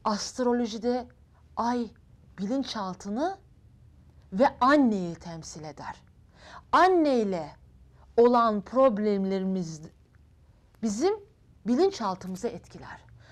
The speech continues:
Çünkü sevginin kaynağı, çünkü ilk annenin çocuğun, çocuğun anne sütünün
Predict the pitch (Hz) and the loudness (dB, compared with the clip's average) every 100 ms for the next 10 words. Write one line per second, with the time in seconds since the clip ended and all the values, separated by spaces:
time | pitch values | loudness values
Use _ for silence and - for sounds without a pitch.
0 | - _ - 392 427 277 - 220 247 240 | -20 _ -2 0 2 -2 -4 0 0 0
1 | 220 285 320 392 453 - - _ - _ | 0 0 0 0 -4 -12 -20 _ -20 _
2 | _ 220 240 240 233 208 190 180 - - | _ 4 4 6 2 0 -2 -6 -16 -20
3 | _ - - - - 262 254 233 - 294 | _ -20 -20 -20 -12 -8 -6 -8 -2 0
4 | 294 - - - - 214 214 240 262 254 | 2 -2 -16 -8 -4 -2 -2 -2 -2 -4
5 | 247 220 214 180 226 220 185 196 202 190 | -6 -8 -6 -4 -4 -4 -8 -6 -6 -2
6 | 262 330 - 214 269 269 220 - 190 185 | -2 -2 -4 -4 -2 -2 -4 -6 -12 -8
7 | 180 | -8